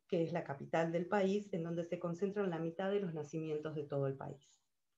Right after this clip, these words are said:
Con el fin de explorar el efecto causal de la política, empleamos el método de doble diferencia, en el que analizamos el cambio entre nacimientos del sector público, planeados y no planeados,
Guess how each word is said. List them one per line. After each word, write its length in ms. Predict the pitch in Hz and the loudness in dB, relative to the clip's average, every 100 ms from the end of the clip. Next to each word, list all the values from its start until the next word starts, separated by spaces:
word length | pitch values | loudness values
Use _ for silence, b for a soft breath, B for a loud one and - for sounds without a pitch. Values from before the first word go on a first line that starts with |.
| _ _ - _ _ _ _ _ _ _ - _ _ _ _ _ _ | _ _ -20 _ _ _ _ _ _ _ -20 _ _ _ _ _ _
Con 180 | - 185 | 0 4
el 120 | 185 | 4
fin 180 | 185 226 | 4 4
de 60 | 226 | 4
explorar 500 | - 208 202 220 180 | 2 2 4 6 6
el 140 | 151 | 2
efecto 360 | 147 151 - 156 | -2 -6 -8 -8
causal 560 | 151 147 - 190 156 | -6 -4 2 4 6
de 120 | 135 | 2
la 120 | 139 143 | -2 -2
política, 640 | 190 214 208 208 220 - | -2 -2 -2 -2 -2 2
empleamos 560 | 208 208 214 226 240 240 | 4 4 4 4 2 2
el 100 | 208 | 2
método 460 | 190 185 202 190 165 | 2 0 -2 0 0
de 40 | |
doble 260 | 170 175 170 | 0 0 -2
diferencia, 800 | 160 - 226 190 170 185 185 - | -4 0 4 4 2 -2 -4 -2
en 100 | 180 | -2
el 140 | 180 | -2
que 80 | 185 | 0
analizamos 640 | 180 180 175 - 202 208 208 | 0 0 0 0 4 4 2
el 120 | 175 | -2
cambio 340 | 165 143 139 | -2 0 2
entre 180 | 139 143 | 0 -2
nacimientos 640 | 147 147 165 180 190 165 | -4 -4 0 2 2 0
del 140 | 143 139 | -4 -4
sector 480 | 143 143 160 160 - | -6 -6 -6 -6 -4
público, 600 | 240 220 202 208 240 269 B B B - | -2 0 -2 -4 -4 -6 B B B -4
planeados 640 | 175 156 185 165 143 - | 0 2 4 4 0 -4
y 60 | |
no 160 | 160 165 | -4 -2
planeados, 640 | 208 214 233 208 202 220 | 2 4 4 4 2 0